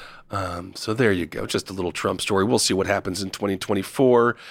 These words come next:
Uh, of course, he still teases a run. Apparently, Joe Biden, uh, late in March, I didn't realize this, uh, he said that he is expected to run for president again.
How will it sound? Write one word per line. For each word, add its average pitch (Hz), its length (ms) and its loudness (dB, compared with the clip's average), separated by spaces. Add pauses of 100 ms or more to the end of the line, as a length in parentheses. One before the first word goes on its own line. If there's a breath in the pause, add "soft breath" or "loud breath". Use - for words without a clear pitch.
(380 loud breath)
Uh, 101 280 -2
of 110 180 -4
course, 104 340 0
he 107 120 -2
still 98 260 -2
teases 101 440 -2
a 101 80 0
run. 98 360 2
Apparently, 120 560 2
Joe 107 200 2
Biden, 98 500 0 (500 soft breath)
uh, 95 300 -2
late 123 260 2
in 98 120 -2
March, - 500 0 (140)
I 139 60 -4
didn't 135 160 0
realize 113 340 2
this, 98 240 -2
uh, 98 100 -2
he 113 160 0
said 131 180 0
that 107 100 0
he 123 140 2
is 127 100 2
expected 101 440 -2
to - 80 -4
run 95 200 0
for 92 100 -8
president 95 460 -2
again. 90 360 -2